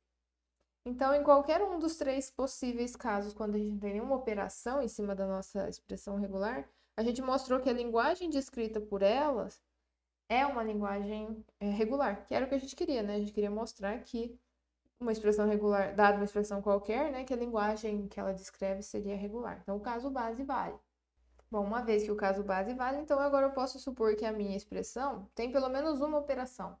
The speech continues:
né? Se ela tivesse zero, a gente já teria usado o caso base pra resolver. Então, a gente tem pelo menos uma operação. Além disso, né, a,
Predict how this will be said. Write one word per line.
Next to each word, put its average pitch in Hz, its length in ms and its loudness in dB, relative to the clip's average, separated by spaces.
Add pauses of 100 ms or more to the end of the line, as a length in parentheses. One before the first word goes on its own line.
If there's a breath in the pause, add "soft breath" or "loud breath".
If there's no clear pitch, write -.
(180)
né? 208 160 -6
Se - 120 -18
ela 196 80 0
tivesse 196 340 -2
zero, 220 260 0
a 240 40 0
gente 247 160 -6
já 240 100 -2
teria 240 340 -4 (200)
usado 226 400 -4
o - 20 -16
caso 240 240 -6
base 214 260 -4
pra 226 140 -10
resolver. 233 500 -6 (640 soft breath)
Então, 233 120 -2
a 262 40 0
gente 285 120 -2
tem 294 120 2
pelo 285 180 8
menos 277 360 -2
uma 370 300 -2
operação. 349 600 -8 (460)
Além 254 340 2
disso, 330 400 -6
né, 226 240 -6 (140)
a, 208 200 -4